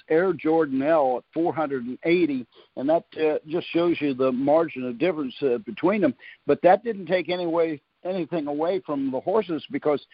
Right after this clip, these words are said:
you knew in the Fair Finals you're gonna have to go against other horses that raced in the Home Talent,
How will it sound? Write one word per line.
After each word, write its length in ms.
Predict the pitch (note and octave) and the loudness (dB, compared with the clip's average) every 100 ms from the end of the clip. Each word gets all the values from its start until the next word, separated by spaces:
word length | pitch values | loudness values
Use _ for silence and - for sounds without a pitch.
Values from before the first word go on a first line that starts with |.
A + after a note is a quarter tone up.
| - - | -20 -4
you 160 | D3 D#3 | 2 4
knew 240 | F#3 A#3+ | 4 4
in 100 | F#3+ | 2
the 100 | D3+ - | 0 2
Fair 260 | G#3 C4+ B3+ | 4 4 2
Finals 500 | D#3+ C3 B2 D3 G#3 _ - _ | -4 -4 -6 -8 -10 _ -20 _
you're 140 | C#3 | -6
gonna 240 | C3+ G#3+ F#3+ | -2 0 2
have 200 | F#3 E3+ | 2 2
to 100 | D#3+ | -2
go 200 | D#3 E3 | -2 -2
against 400 | C#3+ D#3 C3+ - | -2 -2 -4 -2
other 320 | E3+ F#3 D3+ | 0 2 0
horses 460 | D#3 F3+ - E3 C#3 | 0 0 -2 -4 -2
that 160 | C#3 | -2
raced 320 | D3 D#3+ D#3 | 2 2 0
in 140 | C3 B2+ | -2 0
the 120 | B2 | 0
Home 320 | A#2 C3+ B2 G#2+ | 2 0 0 2
Talent, 480 | F3+ F#3+ F#3+ F#3 | 4 4 2 0